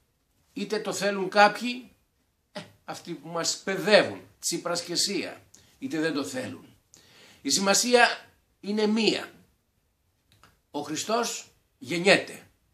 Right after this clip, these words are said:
Και βεβαίως εμείς πρέπει στο πνεύμα των ημερών να σταθούμε δίπλα σε Αυτόν και δίπλα σε όλους εκείνους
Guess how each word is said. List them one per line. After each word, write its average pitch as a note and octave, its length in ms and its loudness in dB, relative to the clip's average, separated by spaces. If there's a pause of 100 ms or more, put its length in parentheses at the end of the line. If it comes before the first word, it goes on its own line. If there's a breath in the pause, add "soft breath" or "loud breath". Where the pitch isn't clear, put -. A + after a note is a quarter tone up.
(1500)
Και D#3+ 120 -8
βεβαίως F#3+ 680 0
εμείς F3+ 600 -4 (420)
πρέπει E3+ 600 -2 (680)
στο - 200 -12
πνεύμα G#3 440 4
των G3+ 140 -2
ημερών G#3 480 6 (200)
να E3 120 -6
σταθούμε F3+ 680 -4 (160)
δίπλα F#3+ 400 -6
σε F#3 140 0
Αυτόν A3 480 -4 (440)
και - 140 -10
δίπλα F3 500 -6 (300)
σε - 220 -4
όλους E3+ 460 0 (140)
εκείνους D3+ 600 -4